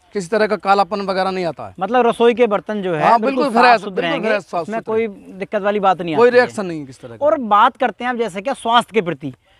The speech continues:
Speaker 2: अब एलपीजी गैस के बारे में आपने बताया कि वो ऐसे कैसे
Speaker 1: हाँ।
Speaker 2: काम करती है,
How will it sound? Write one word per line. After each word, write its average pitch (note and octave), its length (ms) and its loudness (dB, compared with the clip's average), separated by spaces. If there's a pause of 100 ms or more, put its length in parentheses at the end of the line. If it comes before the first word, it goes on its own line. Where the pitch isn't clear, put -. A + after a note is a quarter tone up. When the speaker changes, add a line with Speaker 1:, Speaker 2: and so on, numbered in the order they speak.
(380)
Speaker 2:
अब C#4+ 180 2
एलपीजी C4+ 500 0
गैस C#4 240 0
के D4 120 -4
बारे C#4 240 0
में C#4 100 -2
आपने C4+ 240 -2
बताया C4 340 -2
कि C4 160 -6
वो C4 360 -2 (1120)
ऐसे G3+ 180 -4
कैसे G#3+ 260 0
Speaker 1:
हाँ। - 80 0
Speaker 2:
काम G3+ 160 2
करती F3 320 -2
है, D#3 160 -2